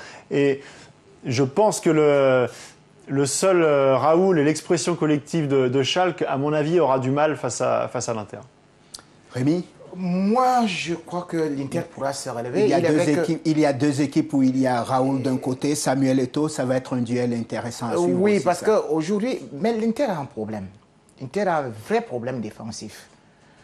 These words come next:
Speaker 3: Parce que lorsque vous prenez quand même, euh, l'Inter qui prend d'abord trois buts contre Tottenham à domicile, quatre trois, et puis il va encore encaisser trois à Tottenham, ça fait quand même, au bout de deux matchs, ça fait six.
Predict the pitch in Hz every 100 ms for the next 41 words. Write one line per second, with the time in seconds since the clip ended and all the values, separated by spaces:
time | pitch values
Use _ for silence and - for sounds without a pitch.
0 | - - 127 196 196 208 202 175 175 160
1 | 185 180 147 185 196 151 127 120 107 113
2 | 120 120 185 220 226 - _ _ - 147
3 | 160 190 214 - - _ _ _ _ -
4 | 131 143 156 120 - - _ _ _ -
5 | - 147 160 240 - - 151 135 - -
6 | 117 143 196 - 110 113 117 - 190 208
7 | 123 110 - 139 - 151 202 - - -
8 | _ 127 - 160 147 156 131 - 139 113
9 | 123 156 151 - 156 190 - _ 123 -
10 | 120 117 117 180 220 - _ _ - -
11 | - 127 165 165 135 160 185 143 127 127
12 | 196 277 151 156 190 208 208 147 - 170
13 | - 107 - - -